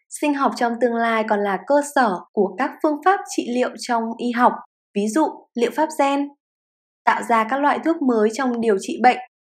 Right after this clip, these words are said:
và là cơ sở của công nghệ ứng dụng trong sản xuất, ví dụ như ngành công nghệ thực phẩm. Bên cạnh đó, sinh học còn góp phần bảo vệ môi trường như làm sạch môi trường nhờ vi khuẩn, nấm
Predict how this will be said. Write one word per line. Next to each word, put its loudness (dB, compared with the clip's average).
và 4
là -2
cơ 4
sở 2
của -2
công 0
nghệ -2
ứng 0
dụng -2
trong -2
sản -4
xuất, 4
ví 0
dụ 6
như 2
ngành 0
công -2
nghệ 0
thực -4
phẩm. 6
Bên 0
cạnh -2
đó, 4
sinh -2
học 4
còn -2
góp 4
phần 0
bảo 2
vệ 0
môi 2
trường 4
như 2
làm 0
sạch 0
môi 2
trường 0
nhờ 4
vi -2
khuẩn, 4
nấm 0